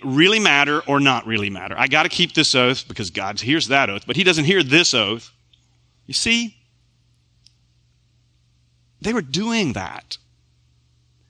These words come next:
But they were doing it with religious and spiritual authority to the people and with the people and with each other. And so you think about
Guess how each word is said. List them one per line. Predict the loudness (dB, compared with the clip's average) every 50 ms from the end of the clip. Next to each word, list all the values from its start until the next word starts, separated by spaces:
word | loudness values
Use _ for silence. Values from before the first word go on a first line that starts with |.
| _ _ _ _ _
But | -6 -6 -6 0 2
they | 4 4
were | 4 2
doing | 0 0 -2 -2 0 2 2
it | 2 0
with | -2 -4 -4 -2
religious | 0 2 2 2 2 2 0 0 -2 -2 -4
and | -4 -6
spiritual | -4 -2 -2 -2 -4 -6 -8
authority | -10 -16 -16 -10 -6 -4 0 2 2 2 2 2 0 0 -2 -4 -6 -10 _ -20 -20 _ _ _ _ _ _ _ _ _ _ _ _ _ _ -6
to | -6 -6
the | -6 -6
people | -6 -6 -6 -6 -8 -14 -20 _ _ _ _ _ _ _ _ _ -14 -10
and | -8 -6 -4
with | -4 -6 -8 -10
the | -6
people | -6 -6 -6 -6 -10 -20 -20 _ _ _ _ _ _ _ _ _ _ _ _ -18 -12
and | -8 -6 -4
with | -4 -4 -4
each | -6 -6 -4 -6
other. | -6 -6 -10 -16 -20 _ _ _ _ _ _ _ _ _ _ _ _ _ _ _ _ _ _ _ _ _ _ _ -20 -20 -20 _ _
And | -10 -6
so | -2 -2 0
you | 0 -2
think | -2 -4 -4 -4
about | -4 -6 -8 -8 -10